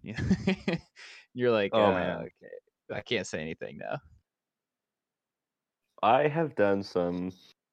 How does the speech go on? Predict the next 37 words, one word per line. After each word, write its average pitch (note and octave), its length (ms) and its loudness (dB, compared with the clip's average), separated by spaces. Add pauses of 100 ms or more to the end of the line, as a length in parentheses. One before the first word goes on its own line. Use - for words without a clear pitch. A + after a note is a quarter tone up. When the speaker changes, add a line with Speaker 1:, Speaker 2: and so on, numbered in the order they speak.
(200)
Speaker 2:
like, F#2+ 440 2
okay, - 300 2
I'm F2+ 140 0
sorry, D#2+ 380 -6
but, D#2 180 -8
like, D#2 340 -12 (1200)
this, G2 240 -2
like, F2 260 0 (180)
like, G2 240 0
you G2 100 -2
know, F#2+ 100 0
like, F#2 180 0
the F#2+ 120 -4
org E2+ 340 -4
telling F2 460 -4 (100)
them G2 200 0
that, G2 260 4
like, E2 260 -6 (260)
I've G2 180 0
worked G2+ 220 -6
for G2+ 100 -8
some F#2+ 200 -8
pretty E2+ 240 -6
strict - 380 -12
companies, D2+ 600 -8 (100)
and E2+ 100 -6
I E2 120 -6 (220)
definitely F#2+ 540 -2
Speaker 1:
Yeah. G2+ 60 -4
Speaker 2:
haven't, D#2 380 -14 (540)
<laughs> - 180 -4
you C#3+ 80 4
know A2+ 80 6
what G#2 80 6
I G#2 40 0
mean? G#2 160 -2
Like, F2 320 -2